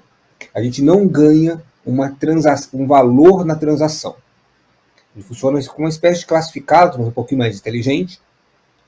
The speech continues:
no qual o profissional ele paga um valor para entrar em contato com os clientes que estão procurando profissionais como ele naquela região, e o valor pago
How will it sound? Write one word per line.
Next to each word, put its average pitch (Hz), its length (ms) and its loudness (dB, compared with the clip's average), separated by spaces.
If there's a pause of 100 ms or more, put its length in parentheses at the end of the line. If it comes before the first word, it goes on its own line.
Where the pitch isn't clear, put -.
no 175 140 -2
qual 127 200 4
o - 60 -4
profissional 107 380 -6
ele 104 140 -6
paga 107 340 0
um - 20 -6
valor 151 460 2 (840)
para 143 180 4
entrar 147 300 2
em 156 80 0
contato 143 880 -2 (280)
com 147 160 2
os 139 140 0
clientes 139 500 0
que - 120 -10
estão 143 360 -2
procurando 123 800 -2 (280)
profissionais 117 640 -4
como 143 340 0
ele 117 420 -4 (360)
naquela 110 480 -2
região, 135 520 0 (280)
e 214 180 2
o 190 100 2
valor 127 460 2 (540)
pago 123 500 -2